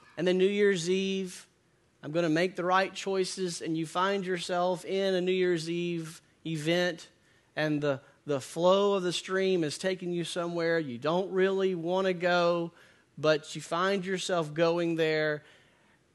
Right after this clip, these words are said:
and then late at night you go to bed, you wake up late New Year's Day,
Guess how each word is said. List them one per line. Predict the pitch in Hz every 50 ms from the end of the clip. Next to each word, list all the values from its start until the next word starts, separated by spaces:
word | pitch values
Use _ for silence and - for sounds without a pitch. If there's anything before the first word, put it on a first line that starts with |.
| _ -
and | 135 131
then | 135 135 139
late | 147 165 190 208
at | 208 208
night | 196 190 190 190
you | 180 175
go | 165 185 185
to | 185
bed, | 170 160 170 170 170 170 170 165
you | 147 139
wake | 139 147 170 196 -
up | 214 214 202 202
late | 190 196 196 196 196 185 - - - _ _ _ _ -
New | 165
Year's | 170 190 190 190 190 185 165
Day, | 170 180 180 180 180 180 185 185 170 175 170 -